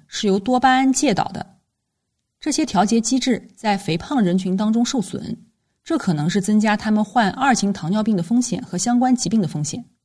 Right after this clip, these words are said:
脑内胰岛素抵抗呢，是一个新兴的概念，这建立起了中枢和外周胰岛素之间的双向联系。也就是说，外周胰岛素抵抗可能扰乱脑内的胰岛素活性，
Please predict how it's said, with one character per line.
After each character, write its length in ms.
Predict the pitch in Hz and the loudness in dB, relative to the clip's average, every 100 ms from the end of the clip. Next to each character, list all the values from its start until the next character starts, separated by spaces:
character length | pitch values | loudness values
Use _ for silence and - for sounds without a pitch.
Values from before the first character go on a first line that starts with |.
| _ | _
脑 200 | - 185 | -2 2
内 140 | 220 277 | 4 4
胰 120 | 240 | 6
岛 120 | 247 | 4
素 160 | 185 247 | 4 2
抵 120 | - | -2
抗 260 | - 233 220 | -2 2 2
呢， 160 | 185 | 2
是 160 | 180 185 | 0 -2
一 60 | 175 | 0
个 80 | |
新 160 | 180 233 | 2 2
兴 120 | 247 | 4
的 80 | 233 | 2
概 160 | 214 170 | 2 0
念， 240 | 160 - _ _ _ | -2 -6 _ _ _
这 160 | - 285 | 0 0
建 220 | 320 320 | 2 4
立 100 | 254 | 4
起 160 | - 156 | 4 0
了 120 | 165 | 0
中 180 | 247 277 | 2 2
枢 240 | - 302 | 2 0
和 140 | - | 0
外 240 | 220 285 185 | 2 4 4
周 180 | 214 208 | 2 2
胰 140 | 196 | 2
岛 160 | 202 156 | 0 -2
素 160 | 196 | -2
之 120 | 185 | -2
间 140 | 214 240 | 0 0
的 80 | 180 | 0
双 220 | 269 294 | -2 0
向 180 | 285 156 | 0 -2
联 160 | 147 | -2
系。 260 | 156 - - _ _ _ | -6 -6 -10 _ _ _
也 100 | 160 | -2
就 120 | 202 | 0
是 100 | 196 | 2
说， 420 | 185 233 233 _ _ | 2 0 -2 _ _
外 200 | 330 311 | 0 2
周 140 | 196 196 | 4 4
胰 80 | 180 | 4
岛 160 | 175 | 2
素 160 | 151 175 | 0 -2
抵 140 | 160 | -4
抗 340 | 147 170 160 - | -6 -6 -6 -10
可 160 | - 165 | -8 -4
能 180 | 160 220 | 0 2
扰 220 | 220 123 | 2 2
乱 380 | 185 214 - - | 2 0 -2 -8
脑 260 | 180 147 170 | -6 -2 0
内 200 | 285 233 | 2 2
的 100 | 160 | 0
胰 100 | 151 | -2
岛 160 | 156 | -2
素 160 | 147 151 | -4 -6
活 160 | - | -4
性， 220 | - 165 | -6 -6